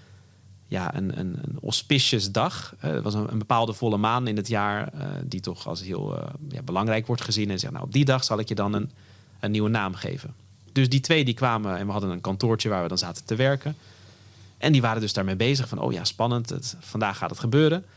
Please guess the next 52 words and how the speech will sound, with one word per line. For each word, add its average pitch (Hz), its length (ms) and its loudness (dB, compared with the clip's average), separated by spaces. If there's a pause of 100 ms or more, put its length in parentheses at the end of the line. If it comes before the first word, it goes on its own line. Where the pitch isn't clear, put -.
(680)
En 165 160 4
toen 139 120 4
vroeg 135 200 4
een 135 140 2
van 120 80 2
mijn 117 120 2
goede 131 200 2
vrienden 135 320 2
daar, 101 340 -2 (220)
die 110 180 -2
ook 104 120 0
een 101 80 0
swami 101 380 0
is, - 320 0 (100)
eh, 151 160 -16
die 117 100 -2
zei 98 160 2
toen 101 140 -2
tegen 98 260 -2
mij: 90 140 -4
van, 120 100 -4
"Nou, 208 140 -2
en 160 80 0
heb 139 140 2
jij 147 100 4
ook - 180 2
al 147 380 -2
nagedacht 131 460 2
over 107 200 0
een 104 80 -2
naam, 131 300 0
als 107 100 -2
jij, 107 120 0
als 110 140 0
die 120 120 0
eventueel 117 260 0
om 117 60 -6
suggesties 117 440 0
vraagt?" 117 420 -4 (960)
En - 100 -8
toen 98 100 -4
zei 82 120 -4
ik, 73 60 -10
"Ja, - 200 -8
nee, 85 200 -6
dat, - 340 -8
eh, - 60 -6 (840)
voor 110 200 -2
zover 95 200 -2
ik 95 100 -2
weet, 107 320 -2
eh, - 180 -6